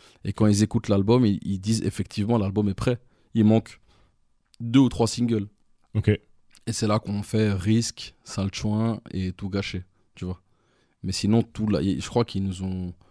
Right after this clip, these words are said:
Speaker 1: ils ont gardé douze morceaux qu'on avait fait et qui étaient prêts à sortir, tu vois.
Speaker 2: Ouais, donc ils ont vu votre travail, ils vous ont fait confiance
Speaker 1: Donc en fait,
Speaker 2: et
Speaker 1: ils se sont dit, les gars, ils le font déjà bien eux-mêmes.
Speaker 2: Ok.
Speaker 1: On va juste continuer avec eux, tu vois.
Speaker 2: Très bien.
Speaker 1: Donc nous, on est resté impli-,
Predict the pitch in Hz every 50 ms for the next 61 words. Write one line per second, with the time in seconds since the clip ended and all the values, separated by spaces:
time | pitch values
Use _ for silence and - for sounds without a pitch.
0 | _ _ _ _ _ _ _ _ - - 95 92 98 98 92 98 95 95 101 101
1 | 92 95 117 135 139 120 120 123 117 117 - - 131 123 120 - 101 98 95 95
2 | 92 95 - - 113 113 104 - - - - 95 - - 101 95 95 - 110 -
3 | - - 110 - - 117 113 104 98 101 92 92 101 101 107 101 110 120 120 110
4 | - - - 107 104 110 120 131 123 117 98 92 98 95 104 98 - 107 - 101
5 | 95 - - 113 120 123 127 120 117 - - 139 - - - 131 120 127 143 127
6 | 120 113 135 143 135 117 107 104 - - 117 113 107 107 101 113 107 101 101 120
7 | 120 120 - 101 107 110 113 107 98 92 - _ _ _ _ - 107 - - 110
8 | - - _ _ _ _ _ _ _ _ _ _ _ _ _ _ - 95 92 92
9 | 98 92 98 95 - - 101 - - 101 98 95 92 98 - 156 160 - - 92
10 | 107 - _ _ _ _ _ _ _ _ _ _ _ _ 110 104 104 - _ _
11 | - - - 110 104 - - 139 135 120 101 92 87 98 98 - - 117 117 107
12 | 78 104 95 - 90 90